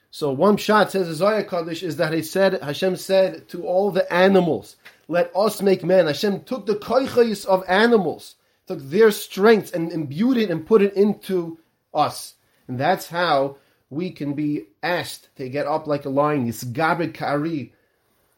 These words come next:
lamoid baboiker, lavoidis boiroi. We should get up like a lion because we have that power, that strength inside of us.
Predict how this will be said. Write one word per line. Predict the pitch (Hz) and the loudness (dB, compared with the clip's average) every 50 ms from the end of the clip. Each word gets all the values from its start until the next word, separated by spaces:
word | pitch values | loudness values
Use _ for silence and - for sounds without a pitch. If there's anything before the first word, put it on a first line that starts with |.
| _ _ _ _ _ _ - | _ _ _ _ _ _ -4
lamoid | 135 156 170 185 185 175 165 156 147 139 120 | 0 2 2 2 2 2 2 0 0 -2 -2
baboiker, | 135 127 120 123 151 170 165 165 - 131 120 | -4 -4 -2 -2 -2 -2 -2 -4 -4 -6 -6
lavoidis | 117 127 135 139 131 120 139 147 139 131 123 113 | -4 -4 -4 -4 -2 -2 -4 -4 -4 -4 -8 -6
boiroi. | 107 113 117 113 104 98 90 87 87 95 | -6 -4 -4 -4 -4 -6 -10 -12 -16 -12
We | 113 135 131 | -12 -12 -10
should | - 139 123 | -10 -12 -8
get | 120 135 147 | -6 -2 -2
up | 170 - 165 | -2 -2 0
like | 160 156 151 156 | -2 -2 -2 -4
a | 139 | -2
lion | 127 135 147 170 165 147 131 117 | 2 4 4 4 4 4 2 0
because | 117 113 - 123 110 127 | -2 -4 -6 -6 -6 -4
we | 143 | -4
have | 143 151 135 | -2 -2 -2
that | 143 127 - - | -2 -4 -4 -10
power, | - - 180 196 214 190 | -8 -2 0 0 0 0
that | 160 135 - | -2 -4 -6
strength | - - - 196 196 196 185 | -10 -8 -2 -2 -2 0 -2
inside | 160 147 - - 175 185 190 175 | -4 -6 -2 2 4 4 4 4
of | 156 135 | 2 0
us. | 120 - - - - | -4 -6 -8 -14 -20